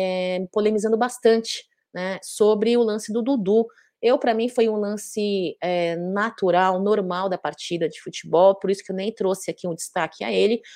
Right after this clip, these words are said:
Teve a mão do, foi do Carelli, né? A mão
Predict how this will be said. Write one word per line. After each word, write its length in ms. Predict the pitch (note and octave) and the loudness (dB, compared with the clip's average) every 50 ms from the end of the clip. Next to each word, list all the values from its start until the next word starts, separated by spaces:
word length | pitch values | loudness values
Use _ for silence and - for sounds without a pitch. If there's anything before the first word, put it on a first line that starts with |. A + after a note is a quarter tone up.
| - - - _ | -20 -20 -4 _
Teve 300 | - A#3+ B3+ C4+ A#3 C4+ | 10 10 10 12 10 8
a 100 | A3+ G#3+ | 6 6
mão 640 | G#3 G3+ G3+ G#3+ A3+ B3+ C4+ C#4 C4+ B3+ A#3 A3 G3 | 6 4 4 4 6 6 6 6 6 4 4 2 0
do, 240 | F3+ G3 F#3+ F#3 - _ _ - | 0 0 -2 -2 -4 _ _ 0
foi 100 | B3 A3+ | 2 2
do 60 | B3+ | 2
Carelli, 480 | - C#4 A#3+ G#3 A3 C4 C#4+ C4 F#3 | 4 4 6 6 6 6 4 2 0
né? 260 | F3 G3 G3+ A3+ C#4 C#4+ - | 0 0 0 -2 -2 -4 -4
A 100 | - F3+ | -4 -2
mão 360 | F#3 F#3+ G#3+ A#3 A#3 A3 G3+ | 0 2 2 2 2 0 -2